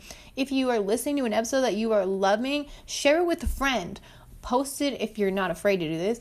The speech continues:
<laughs> post it on your, on your Instagram. Tag me. Be like, "Yo, I'm listening. This episode is awesome."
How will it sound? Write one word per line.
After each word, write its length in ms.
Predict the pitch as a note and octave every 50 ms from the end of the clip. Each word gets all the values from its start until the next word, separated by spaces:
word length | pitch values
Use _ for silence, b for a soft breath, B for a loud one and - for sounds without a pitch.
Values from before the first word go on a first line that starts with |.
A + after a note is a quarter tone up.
| - -
<laughs> 140 | - - -
post 580 | - C4 C#4 C4 A#3+ B3+ C4 C#4 - - - -
it 80 | -
on 160 | C#4+ B3+ C4+
your, 380 | A#3+ A#3 A3+ A3 G#3+ G#3 G3+ G#3+ B B B B B B B B B B B B B B -
on 140 | A3+ A#3 A#3+
your 120 | A#3 -
Instagram. 760 | D4 D#4 C#4+ - - A#3 G3 A3 F#3+ F3+ - E3+ - - - -
Tag 340 | - - - G#3+ D4+ D#4 C#4
me. 400 | C#4 A#3+ A3+ G#3 F#3 D#3 D3+ D3
Be 120 | G3+ G3+
like, 300 | G3+ F#3+ F#3 - - - G#3
"Yo, 400 | A#3+ C4+ C#4+ D#4 D4+ D4+ D4+ D4+
I'm 140 | C#4+ C4+
listening. 840 | C4+ D4 C#4+ - - C#4+ C#4+ C#4+ C#4+ C#4+ C#4+ C#4+ C#4+ C#4+ C#4 C#4+ C4 -
This 180 | - A#3+ - - - - - - -
episode 540 | - B3 B3+ B3 C#4+ C4+ - C#4+ B3+ B3+ B3
is 140 | A#3+ A#3 G#3+ -
awesome." 580 | G#3+ A#3 B3 A#3+ B3 A#3+ A#3 A#3 A#3 A#3 A#3